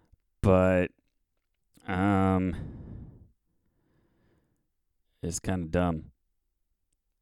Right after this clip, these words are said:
Uh, it's really dumb.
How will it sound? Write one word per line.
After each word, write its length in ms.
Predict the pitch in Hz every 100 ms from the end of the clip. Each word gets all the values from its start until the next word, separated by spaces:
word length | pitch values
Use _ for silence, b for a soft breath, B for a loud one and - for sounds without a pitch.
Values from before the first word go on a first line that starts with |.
| _ _ _ _ _ _ _ _ _ _ _ _ _
Uh, 540 | 90 82 82 78 71 - -
it's 340 | 60 53 - - _ -
really 300 | 95 90 80
dumb. 320 | - 76 -